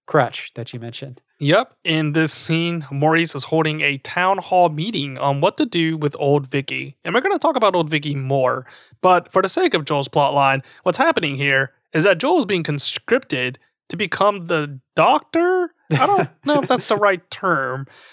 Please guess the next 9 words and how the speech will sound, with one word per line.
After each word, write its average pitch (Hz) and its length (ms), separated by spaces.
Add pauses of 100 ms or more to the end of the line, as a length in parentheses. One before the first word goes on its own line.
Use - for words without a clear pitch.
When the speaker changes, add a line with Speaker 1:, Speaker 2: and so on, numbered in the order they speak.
(140)
Speaker 2:
The 233 160
person 302 440
that's 240 220
going 208 420
to 190 300
diagnose 156 800
this 135 260
tree. 143 540
I, 156 180